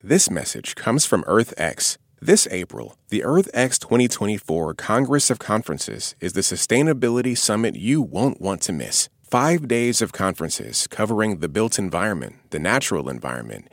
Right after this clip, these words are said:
e-capital, oceans, and conservation. EarthX brings together business executives, nonprofits, and educators to engage in powerful conversations about energy, tech, media, and beyond for one important mission,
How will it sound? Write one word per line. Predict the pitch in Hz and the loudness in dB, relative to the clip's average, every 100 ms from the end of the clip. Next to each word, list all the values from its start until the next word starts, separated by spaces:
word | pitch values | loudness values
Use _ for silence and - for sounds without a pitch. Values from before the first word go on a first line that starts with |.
| - | -8
e-capital, | 113 139 - 101 123 90 57 55 - - | 0 0 2 0 0 0 -8 -12 -16 -2
oceans, | 104 131 139 135 135 | 0 2 2 2 0
and | - 104 135 139 | -2 0 0 0
conservation. | - 104 - 104 87 104 - 64 - _ _ | 0 -2 0 -2 -2 -4 -4 -8 -14 _ _
EarthX | 135 185 - 123 - - | 4 4 2 0 2 0
brings | 76 113 113 | 0 0 0
together | 92 95 95 95 | 0 2 2 2
business | 76 95 104 117 - | 2 0 2 2 0
executives, | 92 98 95 98 95 95 - - | 0 0 0 0 -2 0 -2 -2
nonprofits, | 76 92 104 - 90 95 98 - - - | 2 2 0 2 2 2 0 0 -2 0
and | 110 131 | 2 2
educators | 95 139 123 - 55 67 - - | 2 0 -2 -6 -10 -8 -8 -6
to | - 107 | -2 -2
engage | 95 90 104 127 110 | 0 -2 0 0 0
in | 104 87 | -2 -4
powerful | - 120 139 143 139 | 0 4 4 4 0
conversations | - 107 110 98 - 107 113 - 95 - | 0 0 0 0 0 0 0 -2 -6 -8
about | 90 80 73 - | -4 0 0 0
energy, | 101 120 110 120 120 - | 0 2 2 0 -2 -6
tech, | - 104 107 - - | -2 0 0 -2 -6
media, | 107 135 135 139 127 | 0 4 4 4 2
and | 107 131 117 | 0 0 2
beyond | 107 131 127 67 64 - | 2 2 2 -2 -8 -4
for | 101 87 | -2 0
one | 90 104 143 160 | 0 2 2 2
important | 110 98 - 107 113 87 | -2 -4 0 2 4 0
mission, | 71 65 - - | -2 -6 -8 -12